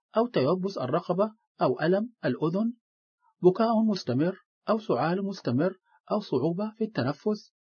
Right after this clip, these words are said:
النوم أكثر من المعتاد. يجب أيضًا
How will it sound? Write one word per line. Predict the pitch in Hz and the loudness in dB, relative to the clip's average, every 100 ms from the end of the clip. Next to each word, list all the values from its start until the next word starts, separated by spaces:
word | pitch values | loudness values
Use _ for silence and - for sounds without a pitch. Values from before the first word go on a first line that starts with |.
| _ - | _ -2
النوم | 208 196 180 160 143 - _ | 0 4 4 4 0 -10 _
أكثر | 139 - - 127 | 0 0 0 0
من | 117 | 2
المعتاد. | 120 165 185 165 113 104 _ _ _ _ _ _ _ _ _ _ _ _ _ _ _ _ _ _ _ _ - | 2 0 2 2 0 -2 _ _ _ _ _ _ _ _ _ _ _ _ _ _ _ _ _ _ _ _ 6
يجب | 226 240 208 | 6 6 6
أيضًا | 117 170 175 180 | 8 6 6 2